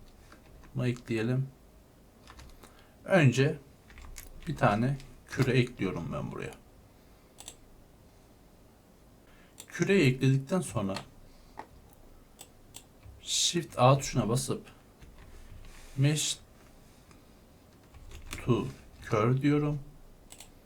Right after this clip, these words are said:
Bunu buna bağlıyorum. Ardından Shift A'ya basıp tekrardan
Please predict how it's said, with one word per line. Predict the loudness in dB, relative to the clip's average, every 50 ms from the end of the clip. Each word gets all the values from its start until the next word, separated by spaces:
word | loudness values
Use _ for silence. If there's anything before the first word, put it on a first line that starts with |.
| -20 -20 -20 -20 -14 -6 -2
Bunu | 0 0 0 0
buna | 2 2 2 6
bağlıyorum. | 6 6 8 6 6 6 4 4 4 2 0 -2 -8 -16 -20 -20 -20 -20 -20 -20 -20 -20 -20 -20 -20 -20 -20 -20 -20 -20 -20 -20 -20 -12 -4
Ardından | 2 4 6 6 6 4 4 2 2 2 0 -2
Shift | -4 -4 -4 -2 -2 -4 0 4 4
A'ya | 6 6 6 4 2
basıp | 2 0 0 -2 -6 -8 -8 -6
tekrardan | -6 -6 -4 -2 0 0 0 0 0 -2 -2